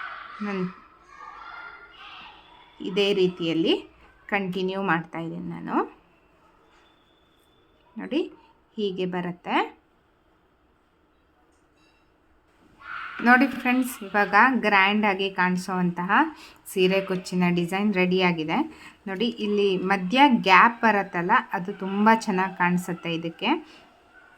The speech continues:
ಆ, ಅಂದ್ರೆ ಕಂಟಿನ್ಯೂಯೇಷನ್ ಆದ್ರೂ ಹಾಕ್ಕೊಂಡು ಹೋಗ್ಬೋದು, ಆದ್ರೆ ಈ ಗ್ಯಾಪ್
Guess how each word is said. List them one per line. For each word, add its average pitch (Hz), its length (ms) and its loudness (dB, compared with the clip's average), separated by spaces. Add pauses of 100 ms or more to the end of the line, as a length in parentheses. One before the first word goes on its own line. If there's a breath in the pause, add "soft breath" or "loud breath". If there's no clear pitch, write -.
(300)
ಆ, 202 40 -14 (680)
ಅಂದ್ರೆ 226 220 4
ಕಂಟಿನ್ಯೂಯೇಷನ್ 247 960 8
ಆದ್ರೂ 233 380 6
ಹಾಕ್ಕೊಂಡು 226 640 2
ಹೋಗ್ಬೋದು, 208 680 4
ಆದ್ರೆ 196 240 0
ಈ 208 100 2
ಗ್ಯಾಪ್ 196 500 6